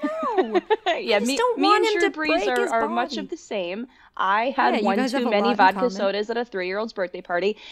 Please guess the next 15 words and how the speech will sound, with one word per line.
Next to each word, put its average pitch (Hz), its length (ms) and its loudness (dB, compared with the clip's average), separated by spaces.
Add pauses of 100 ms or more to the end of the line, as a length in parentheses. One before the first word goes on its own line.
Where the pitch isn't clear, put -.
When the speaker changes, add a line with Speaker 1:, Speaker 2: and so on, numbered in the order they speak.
Speaker 2:
He 233 420 -2
tried 202 560 4
to, 240 160 0
you 214 100 0
know, 180 280 0
throw 190 240 -2
it 208 100 -2
downfield, 220 480 -2
and 220 100 -4
he 233 60 -6
no 190 140 -4
longer 208 240 -2
can. 233 280 -2 (280)
I 214 240 4
relate 220 600 -2